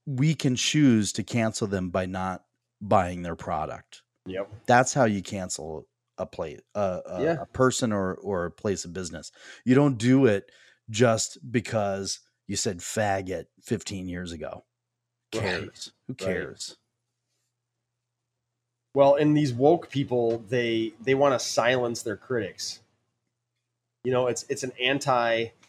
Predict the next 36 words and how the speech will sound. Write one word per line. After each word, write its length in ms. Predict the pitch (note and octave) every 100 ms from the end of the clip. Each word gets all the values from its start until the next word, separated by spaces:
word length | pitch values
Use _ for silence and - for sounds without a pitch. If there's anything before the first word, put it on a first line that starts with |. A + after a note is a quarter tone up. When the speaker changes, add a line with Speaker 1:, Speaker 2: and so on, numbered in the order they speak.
| _ _
Speaker 2:
it's 160 | B2+ B2
an 80 | C3+
anti-free 840 | B2 C3+ D3+ C#3+ B2+ A#2 - B2+
speech 380 | A#2 - C3 -
movement 400 | A2 F#2+ F#2 F2
too, 200 | - A#2
right? 260 | D#2 E2 G2
Speaker 1:
It 160 | C3+
is. 320 | E3+ A#3 E3 -
It's 240 | A2+ - -
to-, 240 | - G3+
completely 840 | - - F#3+ - F#3 A#3 B3+ A3
against 380 | E3 A#2+ A2+ -
the 60 | G2+
First 480 | - G2 - - - _ _ _ - _ A2
Amendment. 520 | A2 G2+ F2+ E2+ - -
Speaker 2:
Yeah. 100 | C#3+
Speaker 1:
Absolutely. 840 | D#3+ - C3 A#2+ A#2+ F2+ D2 - _ -
Speaker 2:
Yeah, 220 | A#2 G#2+
I 60 | G#2+
mean, 360 | A#2 A2+ G#2+ F#2+ _ _ _
th-, 140 | D#3 D3+
they 200 | C3+ C#3
only 160 | D#3+ F3+
wanna 240 | E3 D#3+
hear 160 | C#3 D3+
your 200 | D3 C3+
opinion 440 | A#2+ D#3 C#3 A#2
if 140 | A2 A2+
it's, 180 | - -
if 160 | B2+ A#2
it's 140 | A2+
the 100 | -
same 320 | A2 B2+ A#2+ A2
as 140 | G2
theirs. 540 | G#2 F#2+ E2 - -